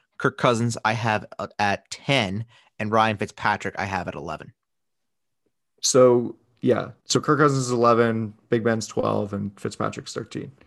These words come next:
Speaker 2: And Derek Carr's fourteen. And
Speaker 1: Who
Speaker 2: so
Speaker 1: do they
Speaker 2: the
Speaker 1: have,
Speaker 2: two
Speaker 1: who do they have at ten? Just out of curiosity.
Speaker 2: Taysom Hill.
Speaker 1: That's the guy I have at twelve. There you go.
Speaker 2: Um, and so the three players after him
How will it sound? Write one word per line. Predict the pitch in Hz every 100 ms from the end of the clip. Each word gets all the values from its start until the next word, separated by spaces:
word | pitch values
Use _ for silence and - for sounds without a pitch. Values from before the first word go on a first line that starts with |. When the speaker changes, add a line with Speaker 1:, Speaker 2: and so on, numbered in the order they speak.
| _ _ _ -
Speaker 2:
And | 110
Derek | 107
Carr's | 113 113
fourteen. | - 113 - 113 113 -
And | 139
Speaker 1:
Who |
Speaker 2:
so | 127
Speaker 1:
do |
they | 202
Speaker 2:
the |
Speaker 1:
have, | 196 196
Speaker 2:
two | 170
Speaker 1:
who |
do | 202
they | 214
have | 196 190
at | -
ten? | 156 113 -
Just | 135
out | 120
of | -
curiosity. | 120 107 - 113 _ _ _ _ _ _ _
Speaker 2:
Taysom | - 139 113
Hill. | 107 107 _ _ _
Speaker 1:
That's | - 107
the | -
guy | 113
I | 113
have | 123
at | 123
twelve. | 165 107 - -
There | - 90
you |
go. | 87 85 _ _ _ _ _ _ _ - _ _ _ _ _ _ _ _ _ -
Speaker 2:
Um, | 127 127 127 131 131 123 - - -
and | 139
so | 156
the | 135
three | 175 190
players | 170 135 -
after | 123 170 - 127
him | 107 104 107